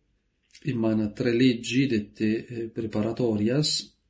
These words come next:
condannate aspramente da, eh, dal Papa Pio nono,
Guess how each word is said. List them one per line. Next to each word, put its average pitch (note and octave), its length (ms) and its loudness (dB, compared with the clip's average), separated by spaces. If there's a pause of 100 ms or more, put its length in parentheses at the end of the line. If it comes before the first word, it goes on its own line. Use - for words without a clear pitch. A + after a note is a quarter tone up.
(240)
condannate A2+ 800 -2
aspramente A2+ 720 -4
da, G#2 280 -2
eh, G#2 160 -8
dal G#2+ 180 -12
Papa A2+ 400 -4
Pio A#2 320 -2
nono, A#2+ 680 0